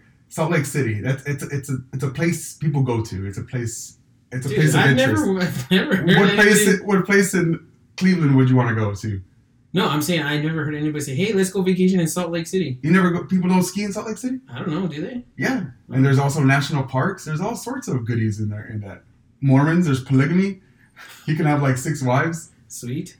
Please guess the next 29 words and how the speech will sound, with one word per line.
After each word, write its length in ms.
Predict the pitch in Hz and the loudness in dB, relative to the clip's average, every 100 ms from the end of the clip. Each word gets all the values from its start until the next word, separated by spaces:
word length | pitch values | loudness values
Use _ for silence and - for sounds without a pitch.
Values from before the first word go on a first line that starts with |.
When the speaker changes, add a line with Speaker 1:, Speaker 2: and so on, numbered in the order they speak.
| - | -10
Speaker 1:
But 240 | 113 110 | -6 -4
that's, 280 | 123 113 - | -4 -6 -8
that's, 580 | 113 110 110 - - - _ _ _ _ _ - | -8 -8 -8 -14 -18 -20 _ _ _ _ _ -8
that's 180 | - 139 | -6 -2
Speaker 2:
Neither 80 | |
Speaker 1:
probably 200 | 135 101 | 0 2
Speaker 2:
here 60 | 95 | 2
nor 80 | 98 | 0
Speaker 1:
not, 80 | - | 0
Speaker 2:
there. 140 | - 127 | 0 2
Speaker 1:
that's 160 | 135 123 | 2 2
neither 220 | 147 135 | 4 4
here 220 | 143 131 | 6 4
nor 200 | 131 143 | 4 4
there 240 | 135 123 | 4 2
nor 400 | 120 123 120 113 110 | 2 0 0 -4 -4
over 200 | 123 113 | -4 -2
there 300 | 110 104 - _ _ _ - - | -2 -2 -6 _ _ _ -10 -8
Speaker 2:
<laughs> 40 | 120 | -4
Speaker 1:
or 160 | 110 | -2
behind 320 | 117 117 113 | 0 0 0
there. 220 | 107 98 - - - _ - | 0 -2 -6 -20 -20 _ 0
My 240 | 147 202 | 4 6
biggest 460 | 180 160 139 - - | 4 4 4 2 -2
wow 600 | 117 113 110 110 110 110 - _ _ _ _ _ _ _ - | 0 2 2 2 0 -4 -14 _ _ _ _ _ _ _ -6
win, 520 | 123 123 110 107 - - _ _ _ _ _ _ _ _ _ _ - | 0 0 2 0 -4 -14 _ _ _ _ _ _ _ _ _ _ -4
and 120 | 139 | 0
I, 160 | 131 | 2
I, 120 | 135 | 2